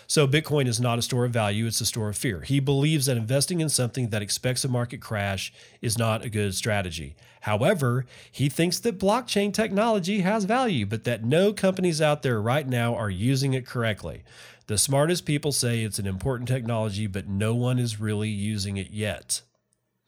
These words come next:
I agree with him that we are still very much in the early stage of blockchain technology, yet I am incredi-, incredibly excited about its potential,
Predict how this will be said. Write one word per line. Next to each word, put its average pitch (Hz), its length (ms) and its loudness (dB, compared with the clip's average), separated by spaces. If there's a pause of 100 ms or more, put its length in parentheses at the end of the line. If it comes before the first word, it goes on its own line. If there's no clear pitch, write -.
(440)
I 123 140 4
agree 123 320 2
with 139 160 2
him 127 160 2
that 120 100 -2
we 113 140 -2
are 107 100 -2
still 127 240 0
very 123 220 2
much 117 240 0
in 107 80 -2
the 110 160 -2
early 113 240 -2
stage 113 400 -2
of 95 60 -8
blockchain 101 440 -4
technology, 139 600 0
yet 117 260 0
I 117 140 0
am 110 100 -2
incredi-, 127 640 -2
incredibly 127 560 0
excited 113 400 -2
about 104 200 -2
its 101 80 -8
potential, 120 680 0